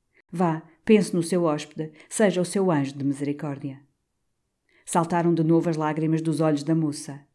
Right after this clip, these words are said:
e, por entre soluços, estas palavras: "Tenha paciência. Não há de morrer ao desamparo. Faça de conta que lhe apareceu hoje uma irmã."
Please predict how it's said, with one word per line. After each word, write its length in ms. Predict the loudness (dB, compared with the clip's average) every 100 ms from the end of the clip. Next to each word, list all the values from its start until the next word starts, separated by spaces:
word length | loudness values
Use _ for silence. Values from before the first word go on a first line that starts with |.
| _ _ _
e, 280 | -4 -4 -6 _ _
por 140 | 0
entre 220 | 2 0
soluços, 680 | -4 -6 0 -2 -2 -10 -10 -18 -8
estas 340 | -8 -6 -10
palavras: 640 | -6 -6 -6 -8 -14 -18 _ _ _ _ _ _ _ -4
"Tenha 260 | 2 6 6
paciência. 720 | 2 2 2 2 -2 -10 -12 _ _ _ 0
Não 200 | 2 2
há 100 | 2
de 80 | 4
morrer 360 | 4 2 0
ao 60 | -2
desamparo. 540 | -2 -2 -2 -8 -10 _ _ _ _ _
Faça 300 | -2 0 0
de 100 | -2
conta 380 | -2 0 0 -2
que 100 | -2
lhe 60 | -4
apareceu 400 | -2 -4 -2 -2
hoje 220 | -2 -2
uma 140 | -4
irmã." 320 | -4 -6 -8